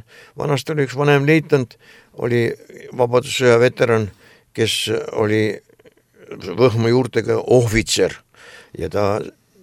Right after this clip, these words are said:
meie, minu isa, need olid Vabadussõja mehed, said kaksteist hektarit maad, ega tema sai kakskümmend neli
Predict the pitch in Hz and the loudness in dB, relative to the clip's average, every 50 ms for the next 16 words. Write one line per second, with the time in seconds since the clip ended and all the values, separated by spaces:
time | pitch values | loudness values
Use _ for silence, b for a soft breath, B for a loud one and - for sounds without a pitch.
0 | _ _ _ _ - - 104 104 110 110 110 - - 117 110 110 110 113 120 123 | _ _ _ _ -8 -6 -4 -2 0 -2 -2 -2 -4 -4 -4 -2 -2 -2 0 0
1 | 117 113 113 110 110 104 101 113 120 113 117 107 110 98 - 123 117 117 117 120 | 2 2 2 0 0 -2 -2 -2 -2 -2 -2 -4 -6 -6 -4 -2 0 0 0 0
2 | 131 131 127 113 - - 117 113 113 110 - - 147 - - - - 117 - - | 0 0 0 0 0 0 0 0 0 0 0 -2 -2 0 0 -2 -2 -2 -2 -2
3 | 127 117 - - - 110 98 107 120 120 113 107 98 98 101 87 113 117 120 120 | -2 -4 -4 -4 -8 -8 -6 -2 0 0 0 0 -2 -2 -2 -2 -2 -2 -2 -2
4 | 98 110 117 113 135 139 - - - 120 117 131 147 156 156 143 | -2 -2 -2 0 -2 -2 -4 -4 -6 -4 0 0 2 2 2 0